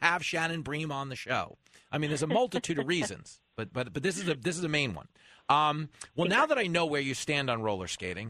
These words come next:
Speaker 1: uh, I, I have a theory. I don't know if this is true, but you know people. You cover the Supreme Court as astutely as anyone in the land. Okay?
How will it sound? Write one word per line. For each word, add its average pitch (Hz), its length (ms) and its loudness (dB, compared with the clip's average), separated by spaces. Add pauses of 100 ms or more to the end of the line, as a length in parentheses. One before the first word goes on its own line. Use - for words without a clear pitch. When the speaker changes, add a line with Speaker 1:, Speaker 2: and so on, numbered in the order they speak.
Speaker 1:
uh, 110 260 0
I, 147 220 2
I 160 80 2
have 233 240 0
a 277 80 -2
theory. 101 560 -6 (160)
I 180 100 4
don't 277 160 0
know 220 160 0
if 127 120 -8
this 87 180 -8
is 78 100 -12
true, - 280 -10 (100)
but 127 160 -4
you 185 100 0
know 196 180 0
people. - 440 -6
You 117 100 -8
cover 131 240 -4
the 120 60 -6
Supreme 113 400 -6
Court 107 340 -4
as 98 160 -6
astutely 107 460 -6
as 101 100 -6
anyone 110 300 -8
in 98 80 -8
the 87 80 -10
land. 62 220 -18 (520)
Okay? 113 460 0